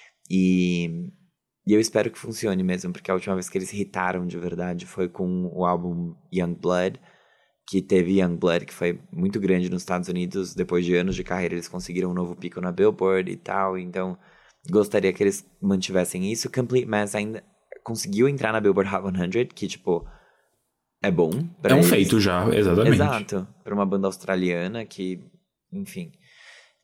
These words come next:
Speaker 1: tem uma fanbase que é muito, muito sólida. Eu queria conhecer mais fãs de Five Seconds of Summer. Eu acho que eu não conheço nenhum, <laughs> pra ser sincero,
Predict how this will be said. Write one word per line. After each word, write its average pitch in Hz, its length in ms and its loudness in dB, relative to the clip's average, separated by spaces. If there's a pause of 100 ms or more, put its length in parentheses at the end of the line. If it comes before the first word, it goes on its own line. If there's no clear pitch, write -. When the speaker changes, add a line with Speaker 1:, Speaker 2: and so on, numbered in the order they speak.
Speaker 1:
tem 101 140 2
uma 107 140 2
fanbase 95 420 0
que - 80 -6
é 98 40 -2
muito, 101 600 -2
muito 101 220 -6
sólida. 95 380 0
Eu 113 160 -2
queria 127 420 -2
conhecer 92 360 -4
mais 90 220 -2
fãs 87 180 -2
de 87 60 -12
Five 87 200 -2
Seconds 87 340 -4
of 82 120 -8
Summer. 85 380 -6
Eu 85 100 -4
acho 87 220 -4
que 90 420 -10
eu 87 80 -6
não 90 100 -2
conheço 90 640 -6
nenhum, 90 520 -4 (100)
<laughs> - 80 -20
pra 117 560 -4
ser 87 60 -4
sincero, 90 360 -4